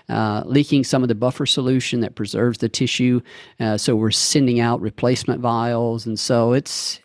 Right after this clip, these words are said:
you know, we knew this was gonna happen. Uh, we knew there would be some issues. Let me say that. We didn't know what those issues were gonna be. Um,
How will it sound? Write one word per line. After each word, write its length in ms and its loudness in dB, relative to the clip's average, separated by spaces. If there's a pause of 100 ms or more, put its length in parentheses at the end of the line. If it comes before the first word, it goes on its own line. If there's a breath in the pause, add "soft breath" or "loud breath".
you 80 -2
know, 460 2
we 220 2
knew 340 4
this 220 -2
was 140 -6
gonna 180 -2
happen. 640 -6
Uh, 340 0
we 260 2
knew 200 4
there 140 2
would 160 0
be 340 2 (380)
some 260 2
issues. 480 -2
Let 80 -8
me 80 -2
say 200 2
that. 280 0 (160)
We 160 2
didn't 320 0
know 120 4
what 180 2
those 180 2
issues 400 -2
were 80 -4
gonna 180 -2
be. 360 2 (480 loud breath)
Um, 560 0